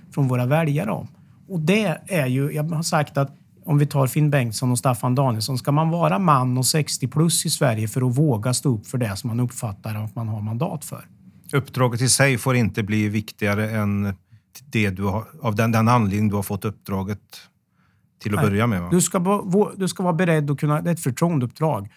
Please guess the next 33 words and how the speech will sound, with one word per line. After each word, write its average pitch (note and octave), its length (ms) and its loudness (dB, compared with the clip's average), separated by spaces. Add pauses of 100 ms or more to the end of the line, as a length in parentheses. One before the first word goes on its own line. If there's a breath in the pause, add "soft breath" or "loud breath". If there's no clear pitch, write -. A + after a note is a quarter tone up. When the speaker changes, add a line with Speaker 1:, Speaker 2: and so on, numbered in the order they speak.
(200 soft breath)
Speaker 1:
Och D3 120 -2
känner D3+ 340 4
man D#3+ 120 4
att D#3 100 -2
det D#3+ 60 2
här F3 240 2
kan F#3 100 -2
inte D3+ 200 -2
jag B2+ 80 -2
stå E3 300 -4
för, - 160 -6
och C3 80 -2
det D#3+ 140 -2
ska - 180 -4
exempelvis D#3+ 580 -2
föregående B2+ 640 2 (380 loud breath)
förbundsordförande C3 800 2
Helena B2+ 460 0
ha, D3+ 240 2
att B2 140 -4 (260 soft breath)
eloge, C#3 480 4
vi C#3 60 4
hade C#3+ 220 4
inte D#3 180 2
alltid C3+ 280 -2
samma B2 440 0 (320 soft breath)
åsikt D3 600 2
när D3 80 2
det C3+ 80 4
gällde B2+ 300 0
hanteringen B2 580 0
av A#2 40 -2
Sverigedemokraterna. B2+ 1000 0